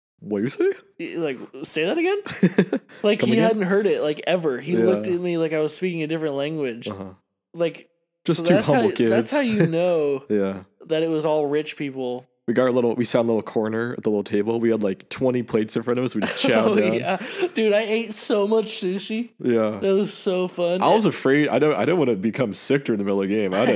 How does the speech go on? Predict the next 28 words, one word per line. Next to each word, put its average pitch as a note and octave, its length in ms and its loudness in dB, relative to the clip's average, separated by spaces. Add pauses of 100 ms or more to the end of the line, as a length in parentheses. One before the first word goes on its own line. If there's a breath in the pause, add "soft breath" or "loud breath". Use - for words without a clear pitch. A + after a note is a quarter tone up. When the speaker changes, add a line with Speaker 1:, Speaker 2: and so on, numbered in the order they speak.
Speaker 1:
to - 20 -8
limit A2+ 160 0
Speaker 2:
know. B2+ 60 2
Speaker 1:
and G2 180 -6
pace C3+ 260 0
myself. F#2+ 540 -2
I - 100 -4
was G2 80 -6
like, G#2 100 0
"Wow, G#2+ 320 -2 (160)
Speaker 2:
<laughs> - 200 -20
Speaker 1:
we're C3+ 60 0
Speaker 2:
Dude, E3 100 4
Speaker 1:
going D#3 40 4
Speaker 2:
I F3 120 4
was A3+ 80 2
Speaker 1:
strong." A#2 140 0
Speaker 2:
putting - 160 -4
it C#3+ 40 -8
down. C#3+ 220 0
I E3+ 120 0
didn't D3 140 -8
care. C#3 460 0
Speaker 1:
<laughs> - 20 -8
Speaker 2:
I F3+ 100 0
was F#3+ 220 -2
just E3 200 -8
Speaker 1:
You're D#3+ 80 -6